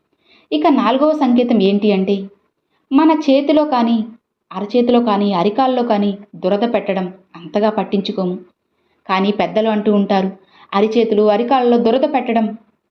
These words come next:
శుభమా, అశుభ సంకేతమా?" అని అంటారు. కానీ మనం దాన్ని, ఆ విషయాన్ని అంతగా పట్టించుకోము.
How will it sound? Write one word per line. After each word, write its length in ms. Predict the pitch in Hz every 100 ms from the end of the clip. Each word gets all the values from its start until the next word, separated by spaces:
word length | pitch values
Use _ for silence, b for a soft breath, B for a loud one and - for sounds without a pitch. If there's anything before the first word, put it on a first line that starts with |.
| _ _ _ _
శుభమా, 400 | 202 196 202 196 - _ -
అశుభ 280 | 190 294 311
సంకేతమా?" 540 | 294 226 233 226 220
అని 160 | 208 202
అంటారు. 400 | 180 185 190 220 _ _ _ _ _ -
కానీ 220 | 196 202
మనం 320 | 196 190 190
దాన్ని, 400 | 185 185 185 180 - _ _ _ _ _ -
ఆ 120 | 180
విషయాన్ని 640 | 175 175 - 208 202 214 -
అంతగా 320 | 170 220 226
పట్టించుకోము. 720 | 233 202 202 190 - 180 196